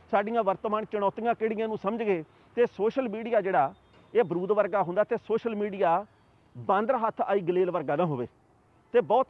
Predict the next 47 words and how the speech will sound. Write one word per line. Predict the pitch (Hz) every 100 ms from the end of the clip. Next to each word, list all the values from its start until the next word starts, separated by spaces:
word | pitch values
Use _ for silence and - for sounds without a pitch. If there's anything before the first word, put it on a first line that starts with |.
| -
ਸਾਰੇ | 220 214
ਲੋਕ | 180 190
ਆ | 202
ਜਿਹੜੇ | 202
ਉਹ | 220 226
ਇਸ | 208 - 180
ਗੱਲ | 196
ਦੇ | 190
ਉੱਤੇ | 196 226 190
ਅਮਲ | 196 190
ਨਹੀਂ | 185
ਕਰਦੇ। | 170 160 180 220 _ _
ਸੋ | 240 -
ਆਜੋ | 175 226 240
ਆਪਾਂ | - 214 -
ਸਮਝ | 240
ਗਏ | 226 190 143 - -
ਕਿ |
ਭਾਈ | 220 190 185
ਸਾਨੂੰ | 202 202 -
ਫੈਜ਼ਲ | 170 147 196
ਜੱਟ | 196 202
ਚਾਹੀਦੇ | - 226 226 226
ਆ, | 226 - _ _ _
ਸਾਨੂੰ | 196 202 208
ਉਹਦੇ | 190 254
ਉੱਤੇ | - - 233
ਸਮਾਂ | 202 208
ਬਰਬਾਦ | 196 190 190
ਕਰਨਾ | 208 190 196
ਚਾਹੀਦਾ | 202 226 202 185 _ _ _
ਜਾਂ | 139 202 -
ਸਾਨੂੰ | 208 220 185
ਅਸਲ | 190 202
ਨਾਇਕਾਂ | 170 156 -
ਦੇ | 214
ਵੱਲ | 208 202
ਖਿਆਲ | - 196
ਕਰਨਾ | 202 196 202
ਚਾਹੀਦਾ, | 208 233 202 160 - _ _ 196
ਅਸਲ | 214 226
ਮੁਸ਼ਕਲਾਂ | 160 170 - 220
ਦੇ | 226
ਵੱਲ | 208 202
ਖਿਆਲ | 196 190
ਕਰਨਾ | 202 185 190
ਚਾਹੀਦਾ, | 202 220 196 151